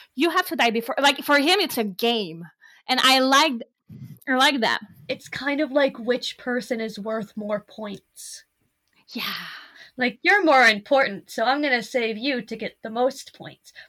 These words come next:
Speaker 2: I'm gonna start low."
Speaker 1: And, uh, poor Josh is the first 'cause he looks cute.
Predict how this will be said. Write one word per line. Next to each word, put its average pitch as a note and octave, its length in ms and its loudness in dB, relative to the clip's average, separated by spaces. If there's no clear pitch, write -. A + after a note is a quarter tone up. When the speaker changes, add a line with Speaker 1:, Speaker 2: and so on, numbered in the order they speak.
Speaker 2:
I'm A3+ 140 -8
gonna G#3+ 240 -4
start D#4 460 0
low." B3 520 0
Speaker 1:
And, C4 220 2
uh, A#3+ 420 6
poor C4+ 180 0
Josh B3 420 0
is A#3+ 220 -4
the A3+ 140 -2
first E4 440 -2
'cause A3 220 -4
he G#3+ 360 -10
looks - 220 -12
cute. E4+ 420 -6